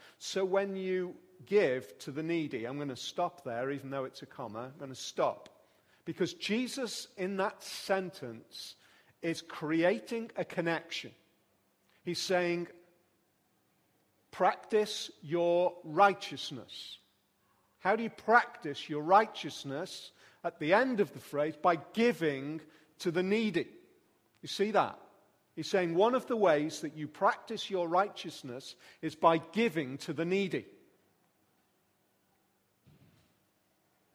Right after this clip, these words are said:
That's a a statement in so many ways. Firstly, it's a statement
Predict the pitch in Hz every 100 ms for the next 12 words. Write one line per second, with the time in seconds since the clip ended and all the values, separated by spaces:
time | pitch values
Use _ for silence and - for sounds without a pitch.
0 | - 170 - 156 123 107 - _ _ _
1 | _ _ _ _ _ _ - - - -
2 | 220 262 - 180 107 104 - - _ _
3 | _ _ _ _ _ _ _ _ 180 180
4 | - - 226 226 208 202 196 208 190 117
5 | - - - - _ _ - - - _
6 | _ - 254 294 - 156 160 - 170 -
7 | 190 185 190 185 180